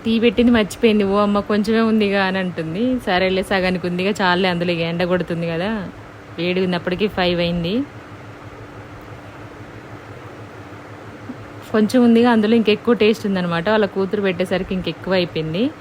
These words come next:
ఎందుకు దీవెన చేస్తుంది అని అనుకోవచ్చు. నిన్న నేను కొంచెం, నిన్న పెట్టిన టాపిక్‌లో పీరియడ్స్ గురించి కొంచెం చాలామంది ఇది అన్నారు.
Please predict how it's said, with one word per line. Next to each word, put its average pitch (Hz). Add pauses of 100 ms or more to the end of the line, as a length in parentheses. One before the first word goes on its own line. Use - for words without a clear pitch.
(400)
ఎందుకు 220
దీవెన 214
చేస్తుంది 202
అని 180
అనుకోవచ్చు. 175
నిన్న 190
నేను 180
కొంచెం, 170
నిన్న 190
పెట్టిన 202
టాపిక్‌లో 180
పీరియడ్స్ 180
గురించి 170
కొంచెం 165 (100)
చాలామంది 175
ఇది 165
అన్నారు. 160